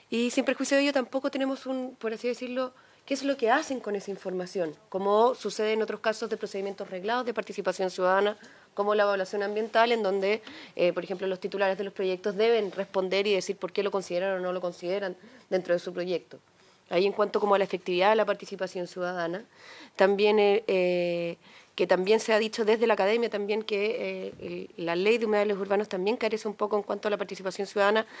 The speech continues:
de estándares internacionales como, eh, el Acuerdo de Escazú. Eh, en esa materia, como también los mismos tribunales ambientales han señalado que, eh, eh, no, no lo digo yo, lo digo, <laughs> lo dicen los tribunales,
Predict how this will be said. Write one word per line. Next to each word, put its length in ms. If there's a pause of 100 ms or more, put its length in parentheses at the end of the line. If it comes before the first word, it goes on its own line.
(180)
de 120
estándares 520
internacionales 680
como, 480
eh, 320
el 100
Acuerdo 300
de 60
Escazú. 420 (640)
Eh, 240
en 180
esa 160
materia, 420
como 200
también 540
los 100
mismos 420
tribunales 380
ambientales 640 (320)
han 140
señalado 640
que, 340 (380)
eh, 440 (300)
eh, 600 (880)
no, 160
no 100
lo 60
digo 160
yo, 120
lo 100
digo, 120
<laughs> 240
lo 140
dicen 160
los 100
tribunales, 340